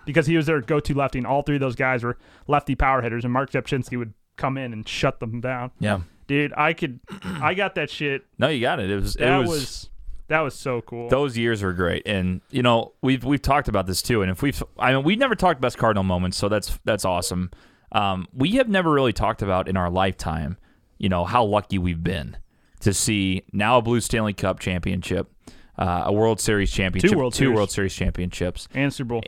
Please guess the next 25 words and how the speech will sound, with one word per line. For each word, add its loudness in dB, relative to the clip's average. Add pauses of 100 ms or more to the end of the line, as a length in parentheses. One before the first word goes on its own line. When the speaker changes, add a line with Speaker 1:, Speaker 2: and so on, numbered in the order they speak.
Speaker 2:
and 2
a 0
Super -2
Bowl. -10 (300)
Speaker 1:
Yeah. 2 (760)
Speaker 2:
Now, 6
granted, 4
we 4
lost 4
an 4
N 4
F -2
L 4
team, 0
but 2
we've 4
had 4
a 2
lot 6
of 0
success -2
here. 0
Speaker 1:
They, 2
I 2
mean 2